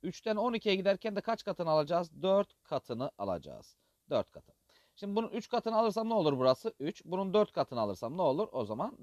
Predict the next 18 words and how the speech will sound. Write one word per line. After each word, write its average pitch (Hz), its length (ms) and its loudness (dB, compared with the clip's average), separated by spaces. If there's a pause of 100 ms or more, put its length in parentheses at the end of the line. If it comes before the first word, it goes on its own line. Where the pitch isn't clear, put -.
dört 123 240 4 (160)
olur. 65 200 -20 (480)
Şimdi 147 360 -6 (1160)
geriye 202 340 2
giderken 254 520 0
de, 170 180 4
bu 185 140 -2
tarafa 185 280 4
giderken 190 420 2
de 170 100 -2
ne 226 60 0
yaparız? 214 480 2
Üç 220 220 -6
katını 202 280 -2
değil 269 200 -2
de 254 100 2
üçe 185 340 2
böleriz. 87 420 -4